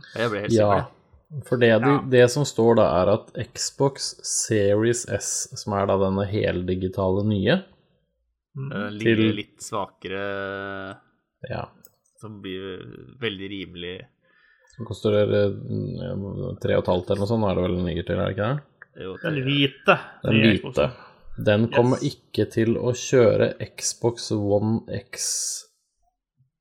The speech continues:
Speaker 2: enhanced versions, eh,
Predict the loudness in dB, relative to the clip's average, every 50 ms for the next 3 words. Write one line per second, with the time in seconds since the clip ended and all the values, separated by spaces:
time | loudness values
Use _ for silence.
0 | _ _ _ _ -4 -2 0 0 -2 -2 -2 -2 -2 0 0 -2 -4 -4 -6 -8
1 | -4 -2 0 0 0 0 0 -2 -2 -2 -4 -4 -6 -8 -8 -10 -10 -12 -16 _
2 | -20 _ -4 0 0 2 2 2 2 2 4 4 2 2 2 2 0 0 0 0
3 | 0 0 -2 -2 0 0 -2 -2 -4